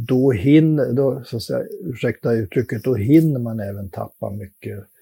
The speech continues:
eh, fett, så att säga, fettväv. Så att då kanske man blir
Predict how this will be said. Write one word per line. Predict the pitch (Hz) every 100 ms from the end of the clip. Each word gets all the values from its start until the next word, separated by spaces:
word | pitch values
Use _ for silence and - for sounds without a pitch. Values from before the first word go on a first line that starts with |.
| _ _ -
eh, | 117 95
fett, | - 110 - _ - - - 87 - _ _ _ 151 147 -
så | -
att |
säga, | - 117 123 -
fettväv. | 117 - 123 147 120 107
Så | 127
att | 110 - - - - _ _
då | 117
kanske | - 120 -
man | 117 113
blir | 104 110 110 101 -